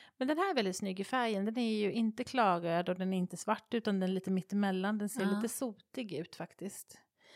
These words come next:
Speaker 1: Den heter Brunito.
Speaker 2: Okej.
Speaker 1: Frisk smak står det på den. Nej, men det var några olika så här. Den här Black Ball,
Speaker 2: Ja,
Speaker 1: den
Speaker 2: det vill jag lova.
Speaker 1: Ja.
Speaker 2: Här var mycket att välja på.
Speaker 1: Och den här är ju svart utanpå,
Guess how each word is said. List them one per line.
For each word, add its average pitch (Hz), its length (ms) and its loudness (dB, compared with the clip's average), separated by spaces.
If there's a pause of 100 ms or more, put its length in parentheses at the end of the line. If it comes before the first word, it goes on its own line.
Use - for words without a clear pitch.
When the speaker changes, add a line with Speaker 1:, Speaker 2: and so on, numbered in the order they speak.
(140)
Speaker 1:
Den 240 100 -2
heter 277 180 2
Brunito. 233 920 -2 (760)
Speaker 2:
Okej. 220 400 -10 (400)
Speaker 1:
Frisk - 680 -4
smak - 580 -6
står - 220 -6
det - 60 -4
på - 120 -14
den. 165 300 -8 (440)
Nej, 311 120 0
men 330 160 2
det 415 240 2
var 202 360 4
några 214 340 0
olika 180 640 0
så - 140 -6
här. 170 300 -2
Den 208 80 -6
här 214 80 -2
Black 214 380 -8
Ball, 226 260 -2 (100)
Speaker 2:
Ja, 247 80 2
Speaker 1:
den 226 80 2
Speaker 2:
det 196 80 -2
vill 220 200 -4
jag 254 140 -6
lova. 262 400 -8 (120)
Speaker 1:
Ja. - 120 -2 (240)
Speaker 2:
Här 226 400 0
var 196 160 -12
mycket 214 460 -10
att 175 80 -6
välja 151 380 -4
på. - 120 -2
Speaker 1:
Och - 120 -6
den 269 140 2
här 320 280 0
är 208 100 0
ju 175 80 0
svart 254 400 -4
utanpå, 233 680 -2